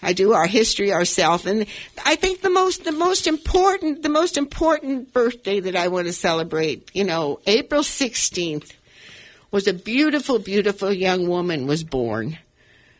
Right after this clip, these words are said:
A beautiful young woman, Selena Quintana Perez,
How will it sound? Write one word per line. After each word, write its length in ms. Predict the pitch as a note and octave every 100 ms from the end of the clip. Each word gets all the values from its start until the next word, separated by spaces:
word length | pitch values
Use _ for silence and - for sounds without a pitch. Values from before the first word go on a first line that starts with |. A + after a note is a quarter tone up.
| _ _ _ _ _ _ _ _ _ _ _ _ _ _ -
A 60 |
beautiful 680 | A#3 - D4 D4 A#3 - D#3
young 300 | D3 C#3+ C#3
woman, 300 | C3 A#2+ C3
Selena 840 | - G#3 G#3 A#3 C#4+ C#4 B3 C4 - - _ _ - - -
Quintana 680 | A#3+ F#3 G#3+ A3 A3 G#3+ G3+
Perez, 800 | - E3 D#3+ A#2 C#2+ - -